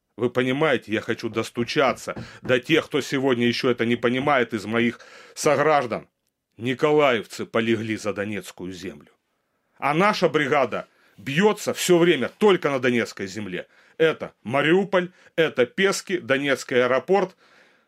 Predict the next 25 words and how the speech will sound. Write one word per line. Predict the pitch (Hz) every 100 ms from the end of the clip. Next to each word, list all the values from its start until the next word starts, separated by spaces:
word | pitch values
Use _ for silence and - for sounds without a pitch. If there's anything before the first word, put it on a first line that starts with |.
| _ _ _ -
ну, | 202
буквально | 160 165 143 143
месяц | 147 135 117 95
Гуляйполя, | 127 135 135 - 214 190 185 - _ -
вот, | 110 - _ _ -
и | 196 226 - _ _ _ _ _ _
второй | _ - 113 104
год | 95 135 151 _
Бахмут. | 90 104 92 - - _ _
Только | 196 190 151
донецкая | 135 123 104 - 104
земля. | 90 90
Николаевцы | 101 156 175 175 180 143 - 131
полегли. | 120 123 120 113 98 - _ _ _ -
Где | 95 135 180
вы, | 165 180
твари? | 123 147 131 98
Где | 107 190
мои | 185 170 139
земляки? | 139 135 127 - - _ _ -
Где | 110 220
депутаты | 190 202 208 196 180 165
Донецкого | 143 156 165 123 - 135
областного | 123 139 - 139 117
совета? | 110 139 139 127 -